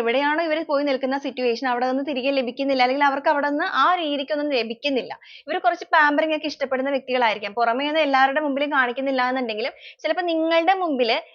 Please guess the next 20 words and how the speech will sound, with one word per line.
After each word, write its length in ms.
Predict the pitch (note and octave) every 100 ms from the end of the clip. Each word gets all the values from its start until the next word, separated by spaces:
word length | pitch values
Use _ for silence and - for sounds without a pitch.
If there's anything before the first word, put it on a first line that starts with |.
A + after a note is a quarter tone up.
| - C#4
ഇവരൊരു 280 | D4+ D#4 D#4+
കുഞ്ഞു 220 | D4 C#4+ D4+
കുട്ടികളെ 320 | C4 C4 C4 C4
പോലെ 180 | B3+ B3
അല്ലെങ്കിൽ 260 | A#3+ A#3+ B3+
അത്രത്തോളം 500 | B3 B3+ C4 C4 D4
നിഷ്കളങ്കമായിട്ട് 800 | C#4 - B3 B3 B3+ B3 A#3 B3 B3+ B3 -
അല്ല 100 | D4 D#4
അത്രയും 300 | D4+ A#4 F4+ D#4+ C4+ C4
ഒരു 120 | D#4 D4 - C#4
ഓപ്പൺ 320 | C#4 C#4 E4 D#4+
ആയിരിക്കാം 300 | A3+ G3 G3
നിങ്ങളുടെ 260 | G#3 G3 G3
അടുത്തേക്ക്. 340 | F3+ F#3 - - _ _ _ _ _ _ _ _ _ _ _
ആയിരുന്നിരിക്കാം, 800 | B3 C4 D4 D#4+ C#4+ G#3+ - - -
ആണെന്നല്ല 400 | A3+ A#3 C4+ B3 E4 D4+
ആയിരുന്നിരിക്കാം. 520 | D#4 D#4 C4+ G#3+ G#3+ G#3+
ഇപ്പൊ 100 | C4
നിങ്ങൾ 140 | C4
no 80 | C#4